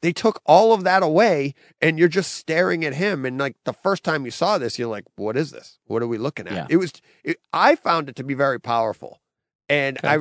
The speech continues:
Speaker 1: when I first got the disc, that's what I noted. And then putting it back in, well, well, putting it on, it, it, I was just like, "Oh, this is so good." And then at, like, um, the thirty-one thirty,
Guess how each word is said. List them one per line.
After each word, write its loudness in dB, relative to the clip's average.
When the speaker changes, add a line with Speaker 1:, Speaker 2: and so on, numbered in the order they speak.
Speaker 1:
when 0
I -2
first 0
got 4
the -6
disc, -10
that's -6
what -6
I -4
noted. -4
And -8
then 0
putting -4
it -10
back -4
in, -8
well, -6
well, -12
putting -8
it -6
on, -2
it, -4
it, -4
I 0
was -2
just -12
like, -10
"Oh, -14
this -12
is -14
so -8
good." -12
And -2
then -2
at, 0
like, 2
um, 2
the -2
thirty-one 0
thirty, -4